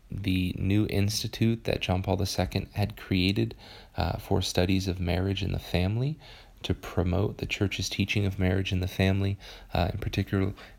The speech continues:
uh, the theology of the body. But in nineteen eighty-four or nineteen eighty-three,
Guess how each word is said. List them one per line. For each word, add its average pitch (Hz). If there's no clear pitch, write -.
uh, 90
the 87
theology 87
of 85
the 92
body. 92
But 95
in 98
nineteen 104
eighty-four 101
or 95
nineteen 98
eighty-three, 92